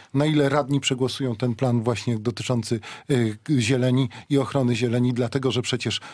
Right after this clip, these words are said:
wszyscy mówiliśmy o tym, że jest zieleń potrzebna i tak zostało uchwalone studium.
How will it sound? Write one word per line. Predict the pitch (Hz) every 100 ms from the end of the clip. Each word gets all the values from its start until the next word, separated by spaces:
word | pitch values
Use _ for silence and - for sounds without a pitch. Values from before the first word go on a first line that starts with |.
| -
wszyscy | - - 180 - 143
mówiliśmy | 123 123 113 - 110
o |
tym, | 107
że | 101
jest | 107 95
zieleń | 117 107
potrzebna | 98 113 151 175 -
i | 151 131 - -
tak | 127
zostało | 127 - 117 120
uchwalone | - 117 113 135
studium. | - 170 123